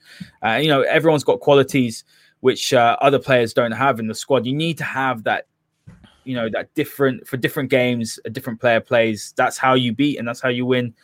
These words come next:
win titles. I mean, I've got a comment here. I'm gonna group them together, Rob. So we've got Green Devil asking, "Do you think Pogba will sign a new contract?" And Sherlock Gnomes is asking, "What do you think about Diallo?" So, yeah, Paul Pogba, do you think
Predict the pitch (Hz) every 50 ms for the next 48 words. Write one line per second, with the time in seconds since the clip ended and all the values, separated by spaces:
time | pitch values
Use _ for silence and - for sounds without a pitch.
0 | - - - - - - - - 123 123 120 113 - 143 147 147 123 120 113 107
1 | 117 117 117 117 113 113 107 - _ _ _ _ _ _ _ - 120 - - -
2 | 117 117 - - 143 131 123 107 - - - - 139 139 135 127 123 113 104 101
3 | 104 _ _ _ - - 127 151 165 151 131 165 151 120 135 131 - - 139 131
4 | 123 120 113 113 107 101 101 95 _ - - _ _ - - - 123 120 113 120
5 | - - - 165 160 147 151 143 135 135 131 - - 131 135 139 135 - - 143
6 | 131 123 117 - 131 127 - 135 - - _ - 135 131 123 - - 123 120 113
7 | 113 110 _ _ _ _ _ _ _ _ _ _ _ _ _ - 110 113 - -
8 | - 127 120 117 113 113 110 107 - - 143 139 127 - 147 135 135 131 87 -
9 | _ - - - - 107 107 107 107 - - 135 127 123 - - 110 117 113 113
10 | 110 110 - - - 107 107 - - 110 120 120 113 - - - 113 110 - 131
11 | 151 156 139 143 131 160 151 143 120 131 139 131 123 117 113 107 - - - 131
12 | 120 120 120 117 113 - - 143 135 - - _ - 196 190 185 - 180 170 147
13 | 165 147 160 156 - 175 156 131 - -